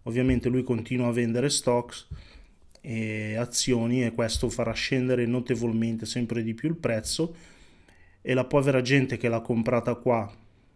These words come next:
spinti dal boom, dall'entusiasmo, che l'hanno comprata a novantatré dollari, quasi cento dollari, adesso vale più o meno dieci dollari,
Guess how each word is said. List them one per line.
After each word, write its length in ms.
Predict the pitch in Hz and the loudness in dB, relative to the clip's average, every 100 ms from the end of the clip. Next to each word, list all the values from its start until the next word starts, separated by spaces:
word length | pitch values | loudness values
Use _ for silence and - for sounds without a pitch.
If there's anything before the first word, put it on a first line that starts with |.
| - | -12
spinti 540 | - - 131 123 127 | -10 -2 0 2 2
dal 180 | 120 120 | 2 2
boom, 300 | 123 127 120 | 4 4 4
dall'entusiasmo, 1040 | 117 117 113 120 120 127 110 107 120 135 139 - - - - | 4 2 0 -2 0 2 0 0 -2 -2 -6 -20 -20 -20 -4
che 80 | 117 | 0
l'hanno 180 | 120 | 0
comprata 600 | 117 120 120 127 120 120 - | 2 0 4 2 2 -2 0
a 100 | 127 | 0
novantatré 720 | 123 120 120 113 117 131 135 | 2 2 0 0 -2 0 2
dollari, 640 | 127 117 117 117 123 127 - - _ - _ - - | 4 4 4 2 0 -2 -12 -20 _ -20 _ -20 -20
quasi 320 | - 127 113 113 | -2 0 0 -2
cento 360 | - 113 113 | -2 0 0
dollari, 460 | 120 117 113 110 110 - - - - | 0 2 0 -2 -6 -12 -20 -20 -18
adesso 300 | - 113 - | -6 -4 -2
vale 260 | 113 117 117 | 0 0 0
più 240 | 117 - | -2 -2
o 20 | 117 | 0
meno 220 | 117 117 | 2 0
dieci 460 | 113 120 120 - | 2 2 2 0
dollari, 600 | 131 117 113 117 123 127 | 0 0 2 2 2 0